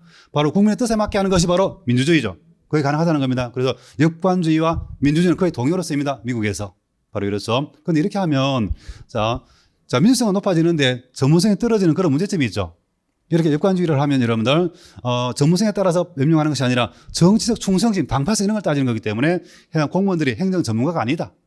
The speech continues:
따라서 전문성이 떨어지고 따라서 효율성도 떨어집니다. 그런 문제점도 있습니다. 그렇죠? 자, 그랬을 때 이렇게 살펴볼 수 있습니다. 역관주의는 이렇죠. 풀어서 말하면 스포일즈 시스템인데 선거에서 승리한 정당이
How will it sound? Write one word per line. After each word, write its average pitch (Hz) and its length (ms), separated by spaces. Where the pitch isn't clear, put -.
따라서 135 220
전문성이 175 340
떨어지고 185 300
따라서 180 440
효율성도 208 360
떨어집니다. 123 600
그런 139 300
문제점도 127 640
있습니다. 101 440
그렇죠? 120 640
자, 117 160
그랬을 135 400
때 131 280
이렇게 131 260
살펴볼 113 360
수 104 100
있습니다. 107 560
역관주의는 123 640
이렇죠. 120 200
풀어서 160 240
말하면 135 500
스포일즈 160 640
시스템인데 120 640
선거에서 165 580
승리한 202 300
정당이 110 400